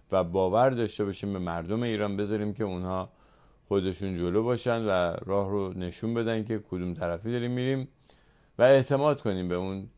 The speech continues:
نظری که مردم ایران دارن. و اما به عنوان آخرین مطلب می‌خواستم راجع به این تظاهرات روز یکشنبه بیست و نهم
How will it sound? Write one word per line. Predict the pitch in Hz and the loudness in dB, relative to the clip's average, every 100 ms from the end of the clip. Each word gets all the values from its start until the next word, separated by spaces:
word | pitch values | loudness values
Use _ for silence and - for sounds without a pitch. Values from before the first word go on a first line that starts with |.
| _ | _
نظری | 92 95 104 110 | -4 0 0 0
که | 110 | -2
مردم | 101 - 87 | -4 -4 -6
ایران | 87 87 104 | -4 -2 -2
دارن. | 107 95 113 139 139 - _ - | -2 -2 -4 -4 -8 -16 _ -4
و | |
اما | 113 113 139 147 143 | 0 2 2 2 2
به | 131 101 | 0 0
عنوان | 98 107 | 2 2
آخرین | 123 98 104 98 95 | 4 4 6 4 4
مطلب | 92 87 120 | -2 0 -2
می‌خواستم | 117 101 101 117 | 0 0 0 0
راجع | 95 92 | 0 -2
به | 104 | -2
این | 104 107 107 - - - - - | 0 0 -2 -8 -20 -20 -20 -2
تظاهرات | 92 85 85 87 95 - | 0 2 2 2 0 0
روز | 98 98 | -2 -2
یکشنبه | 101 92 85 - 85 82 101 | -2 -2 -4 -4 -4 -2 -4
بیست | 98 - | -4 -6
و | 87 | -6
نهم | 85 78 92 101 104 | -4 -4 -4 -2 -2